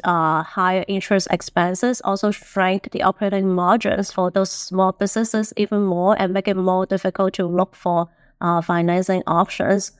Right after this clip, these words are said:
So for the, uh, A B S transactions, particularly in the outstanding transactions that have fixed to floating interest rate exposure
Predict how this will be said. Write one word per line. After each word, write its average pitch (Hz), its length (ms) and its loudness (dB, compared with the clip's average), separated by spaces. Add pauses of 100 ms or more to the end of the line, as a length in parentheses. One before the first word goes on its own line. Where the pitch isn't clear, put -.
(240)
So 190 540 0
for 196 320 0
the, 185 340 0
uh, 185 220 2
A 226 140 -2
B 220 180 0
S 214 180 0
transactions, 185 880 -2
particularly 254 920 -2 (260)
in 202 200 2
the 196 260 -2
outstanding 226 640 0
transactions 196 720 -2
that 185 180 2
have 180 300 -2 (100)
fixed - 400 0
to 185 160 6
floating 196 640 -2
interest 196 440 0
rate 185 280 0
exposure 208 880 0